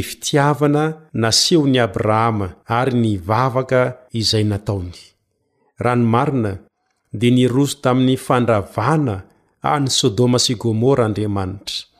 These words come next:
ary vokatry ny fitiavan'i Abrahama mandray vahiny, ka nandraisany ireo vahiny telo lahy izay tsy nampoiziny, fa Andriamanitra mihitsy ny anankiray, dia tsy nanafina tamin'ny Abrahama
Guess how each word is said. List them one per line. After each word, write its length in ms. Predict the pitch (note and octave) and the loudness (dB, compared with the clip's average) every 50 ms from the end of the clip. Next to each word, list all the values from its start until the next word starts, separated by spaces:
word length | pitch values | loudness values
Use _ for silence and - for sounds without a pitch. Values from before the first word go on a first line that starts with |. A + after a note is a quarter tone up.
| _ | _
ary 320 | - A#2 B2 B2+ C3 C3 B2 | -2 0 2 2 2 2 0
vokatry 440 | - - B2 A#2+ - C3+ - C3 C3 | 0 -4 -6 -2 -2 -2 0 0 0
ny 140 | C3 C3 B2+ | 0 0 -2
fitiavan'i 560 | - - - - C#3 A#2+ A#2+ G2+ A#2+ A#2+ B2 B2+ | -4 -8 -4 -2 0 0 0 0 0 0 2 0
Abrahama 640 | B2 G2+ G2 A2+ G#2+ G#2+ A2 A#2 B2 A#2 G2+ F2+ - - _ - | 0 0 -2 -2 0 0 2 2 2 0 -2 -4 -8 -14 _ -8
mandray 360 | A2+ A2 A2+ A#2 A2 A#2+ A#2 | -4 -2 0 2 2 2 2
vahiny, 500 | F#2+ G2 A2+ A2 A2+ A#2 A2+ G#2 F#2 E2 - _ _ _ _ | 2 2 0 0 2 2 0 0 -2 -4 -8 _ _ _ _
ka 160 | - - C3 | -4 -2 0
nandraisany 720 | C3 B2 A#2 A2+ A2 G#2 A2 A#2 B2+ C#3+ - - D3+ C3+ C3 | 2 2 2 0 0 0 0 2 2 0 0 0 0 0 2
ireo 160 | C3 C3+ B2+ | 2 0 0
vahiny 400 | G#2+ F#2+ A#2 A#2+ B2+ B2+ C3 - | 0 0 0 2 2 0 -2 -2
telo 300 | - C#3 C3 B2 B2+ B2+ | 0 0 2 2 2 0
lahy 160 | C3 C3+ C3+ B2+ - - _ _ - | 0 0 0 -2 -8 -16 _ _ -8
izay 420 | - A2+ G#2+ G2 A#2+ B2 B2 B2+ A#2+ | -6 -4 -2 2 2 2 2 2 0
tsy 240 | - - - F3 D3 | 0 -2 0 2 2
nampoiziny, 840 | C3+ C3 C3 C3 - - - A3+ G#3+ E3+ A#2 G#2+ G2+ F2+ F#2 F#2 - _ _ _ | 2 2 0 -2 -6 -6 -4 -2 -2 -2 -2 -4 -6 -6 -8 -10 -12 _ _ _
fa 340 | _ - - - C3+ B2+ B2+ | _ -10 -2 0 0 2 2
Andriamanitra 640 | B2 A#2+ B2 B2 A#2+ A#2+ B2 B2 B2+ B2 C3+ B2+ C3 | 2 2 2 2 2 2 2 0 0 0 0 2 2
mihitsy 460 | B2+ B2+ B2+ C3+ D#3 E3+ D#3+ - C#3+ | 4 4 6 6 4 4 2 2 0
ny 40 | C3+ | 0
anankiray, 640 | B2 A#2 A#2 - - A2+ A2+ A2+ A2+ G#2+ G2 F#2+ - - _ _ - | 2 0 0 -2 -2 0 2 2 2 0 -2 -6 -10 -20 _ _ -18
dia 560 | G#2+ G2 G#2+ B2 B2+ C3 B2+ B2 A#2+ A#2+ A#2+ - - - _ _ - | -12 -4 0 2 4 6 6 6 4 2 0 -6 -16 -20 _ _ -4
tsy 160 | - - E3+ | -2 0 2
nanafina 640 | D3 C#3 B2+ B2 A#2+ A#2 A#2 B2 A#2+ - C3+ B2 A#2+ | 4 4 4 4 4 2 2 0 -2 -2 -4 -4 -2
tamin'ny 360 | A#2 - A#2+ A#2+ A#2+ A#2+ A#2+ | 0 0 0 0 2 0 0
Abrahama 640 | A#2 A2 G2 - - G#2+ G#2+ G#2+ A2+ A#2+ A2+ G2+ F#2+ | 0 -2 -2 -2 -2 0 2 2 2 2 0 -2 -4